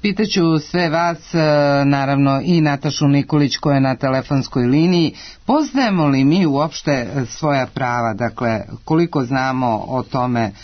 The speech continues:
šta su naša prava i kad su ona prekršena? I zaposleni ljudi koji traže posao. Šta je vaš utisak?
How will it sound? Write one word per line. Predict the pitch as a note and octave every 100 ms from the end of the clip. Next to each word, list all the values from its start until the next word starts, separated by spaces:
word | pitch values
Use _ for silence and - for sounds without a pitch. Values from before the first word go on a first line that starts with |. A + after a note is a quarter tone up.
| - -
šta | - F3+
su | E3+ E3+
naša | D#3+ - D#3
prava | D3+ C#3+ C#3+ C#3+
i | C3
kad | - C3
su | -
ona | B2 A2+
prekršena? | A2 G#2 G2+ - - F#2 - - - - - -
I | - A3+
zaposleni | F3 F3 E3+ A3 G#3+ G3 F#3 E3+
ljudi | D#3+ E3+ D3+
koji | D#3 C3+
traže | C#3 B2 A#2
posao. | G#2 F2 E2+ - - - - - - - - - -
Šta | - F#3
je |
vaš | C#3+ C3 -
utisak? | A2+ G2+ A#2 - - -